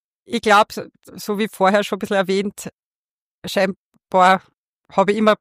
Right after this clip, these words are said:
sag ich es wirklich ehrlich, man das Privileg, in,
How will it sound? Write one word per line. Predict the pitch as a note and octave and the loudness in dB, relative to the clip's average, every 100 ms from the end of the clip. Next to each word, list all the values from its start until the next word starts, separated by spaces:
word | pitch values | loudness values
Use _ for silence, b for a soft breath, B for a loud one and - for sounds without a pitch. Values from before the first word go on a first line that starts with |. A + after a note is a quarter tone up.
| _ - | _ -12
sag | - F#3 | -6 -4
ich | F#3+ | -4
es | - F3+ _ | -6 -20 _
wirklich | F#3 G#3 - _ - | -12 -10 -10 _ -4
ehrlich, | E3+ F#3+ | -2 -2
man | - | -4
das | F#3+ - | -4 -4
Privileg, | G3+ G3+ G3 G3+ | -2 0 0 -2
in, | - | -8